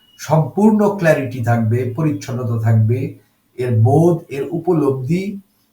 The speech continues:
এর সম্যক ধারণা সম্বন্ধে একদম পরিচ্ছন্নতা থাকবে, সেই লক্ষ্যে আমরা বরাবর কাজ করি। কাজেই এই বিশেষ প্রশ্নটিকে যদি আমি এড়িয়ে যাই, তাহলে আমি চিন্তা করে দেখলাম যে আসলে বহুজনের মধ্যে থেকে কিছু,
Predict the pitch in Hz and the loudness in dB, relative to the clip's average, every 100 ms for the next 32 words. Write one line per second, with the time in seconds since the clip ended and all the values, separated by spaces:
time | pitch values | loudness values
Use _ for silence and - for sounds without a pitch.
0 | _ 131 131 107 156 180 185 143 110 120 | _ -6 -6 -4 -2 0 0 0 0 0
1 | 160 165 131 135 139 151 165 123 113 - | 0 -2 -6 -8 -8 -6 -4 -2 -2 -4
2 | - 202 220 - 156 147 143 123 120 110 | 0 2 2 -2 -6 -6 -4 -2 0 0
3 | 98 107 - _ _ - 170 175 143 123 | 0 -2 -10 _ _ -4 0 2 2 -2
4 | 110 - 151 110 110 107 110 101 104 - | -4 -4 -2 0 0 0 -2 -4 -6 -6
5 | - 107 - - 147 151 123 110 - _ | -6 -8 -12 -2 0 2 -2 -6 -14 _
6 | _ _ _ _ _ _ 151 147 117 113 | _ _ _ _ _ _ -2 0 -2 -2
7 | 190 - 139 135 - 165 160 113 117 117 | -4 -4 -4 -4 -2 -4 -4 -4 -2 -2
8 | 120 120 113 113 - 147 170 190 147 110 | 0 0 0 -2 -4 -2 -2 0 0 2
9 | 110 123 185 202 - 117 135 147 143 151 | 2 2 -2 -6 -4 -2 -2 -4 -6 -6
10 | 151 151 147 147 147 147 156 160 147 117 | -6 -6 -4 -6 -6 -6 -2 -2 -2 -4
11 | 110 127 110 160 - _ _ _ 120 143 | -4 -2 0 -2 -6 _ _ _ -6 -2
12 | 127 151 143 127 135 151 143 123 107 113 | 0 0 0 -2 -2 -4 -4 -4 -2 -2
13 | - - _ _ _ _ _ _ - 117 | -4 -6 _ _ _ _ _ _ -6 -4
14 | 120 113 110 139 151 147 | -2 -2 -2 0 0 -2